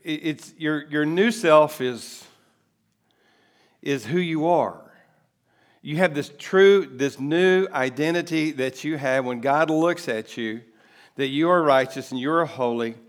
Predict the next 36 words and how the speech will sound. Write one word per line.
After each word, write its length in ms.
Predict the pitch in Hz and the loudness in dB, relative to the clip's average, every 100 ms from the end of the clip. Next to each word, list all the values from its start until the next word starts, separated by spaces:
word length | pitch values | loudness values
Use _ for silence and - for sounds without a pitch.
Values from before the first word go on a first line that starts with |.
| _ _ _ _ _ | _ _ _ _ _
because 360 | 123 143 160 131 | -8 0 0 2
you're 100 | 151 | 0
united 560 | 147 151 151 170 202 190 | 0 -2 2 4 4 2
with 220 | 151 147 | -2 -6
the 80 | 139 | -6
one 320 | 131 131 123 | -4 -4 -4
who 200 | 131 156 | -4 -4
is 140 | 147 | -4
righteous 460 | 131 127 123 131 120 | -2 -2 -2 -6 -10
and 100 | 117 | -10
who 140 | 123 | -8
is 140 | 117 113 | -8 -8
holy. 320 | 120 95 90 _ _ _ _ _ _ _ _ _ _ _ _ | -10 -10 -14 _ _ _ _ _ _ _ _ _ _ _ _
I 100 | 147 | -2
mean, 120 | 151 | 0
you're 120 | 143 147 | 0 0
so 260 | - 185 | 2 4
united 520 | 208 208 170 170 175 | 4 2 4 6 6
with 220 | 151 135 135 | 2 -2 -2
him 320 | 175 151 131 | 0 0 0
that 120 | 135 | 0
everything 460 | 160 190 202 190 147 | 2 2 0 -2 0
that 160 | 151 | -2
he 240 | 135 175 180 | 0 -2 -2
did, 320 | 143 139 120 | 0 -2 -2
you 140 | 175 | -6
did. 260 | 151 123 113 | -4 -4 0
That's 220 | 135 151 | -2 2
why 100 | 160 | 0
the 80 | 147 | 2
Bible 300 | 135 143 143 | 4 4 2
says 200 | 147 120 | -2 -4
you're 140 | 123 | -6
buried 400 | 117 127 139 151 | -4 0 2 2
with 160 | 147 156 | -4 -6
him, 260 | 160 165 | -4 -6